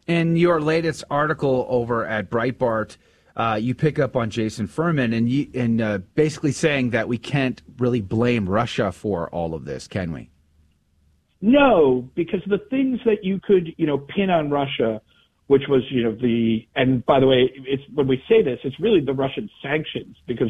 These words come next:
Speaker 2: Russia didn't cut off the w-, oil from, from the rest of the world. The rest of the world cut off oil from Russia. When you look at the things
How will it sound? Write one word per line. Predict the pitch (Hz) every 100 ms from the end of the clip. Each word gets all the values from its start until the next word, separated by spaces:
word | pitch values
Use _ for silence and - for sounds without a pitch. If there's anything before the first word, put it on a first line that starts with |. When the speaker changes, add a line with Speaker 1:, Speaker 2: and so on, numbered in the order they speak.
| 127
Speaker 2:
Russia | 180 -
didn't | 143 135 127 _ _ - - -
cut | 147
off | 131 127 -
the |
w-, | 131 135 -
oil | 127 131 127 113 -
from, | 156 - _ _
from | 127
the | 117
rest | 117 113
of | -
the |
world. | 110 113 117 131 - - -
The | 127
rest | 139 139
of | 127
the | 123
world | 135 131 131
cut | 143 123
off | 117 -
oil | 123 120 113
from | - 107
Russia. | 165 185 123 113 _ _ _ _ _ _ _ _ _ - -
When | 170 196
you | 208
look | 190 233 269
at | 247 233
the |
things | 190 208 190